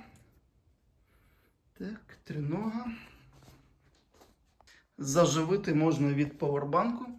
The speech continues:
що я і зробив. Ось така довжина шнура.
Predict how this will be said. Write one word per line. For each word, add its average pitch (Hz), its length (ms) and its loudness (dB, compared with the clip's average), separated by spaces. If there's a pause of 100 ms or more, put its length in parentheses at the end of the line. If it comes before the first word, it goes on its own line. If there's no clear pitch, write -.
(140)
що 190 220 -4
я 180 60 2
і 185 40 0
зробив. 190 520 -2 (140)
Ось 156 220 -10 (120)
така - 220 4
довжина 147 400 0
шнура. 175 380 -2